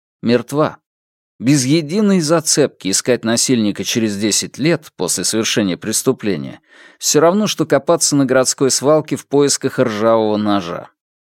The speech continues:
Если только... Если только кто-то не взялся ему помочь.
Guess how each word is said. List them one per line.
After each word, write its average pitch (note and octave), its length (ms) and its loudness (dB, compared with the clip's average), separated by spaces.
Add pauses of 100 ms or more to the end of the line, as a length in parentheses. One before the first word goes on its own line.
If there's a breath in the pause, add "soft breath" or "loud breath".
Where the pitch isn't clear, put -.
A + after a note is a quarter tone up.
(400)
Если C#2+ 640 -4
только... C3 720 -2 (920)
Если A2 540 -2
только A#2+ 400 0
кто-то - 460 -4
не G#2+ 160 0
взялся G#2+ 540 -2
ему G2+ 380 -2
помочь. G2+ 720 -4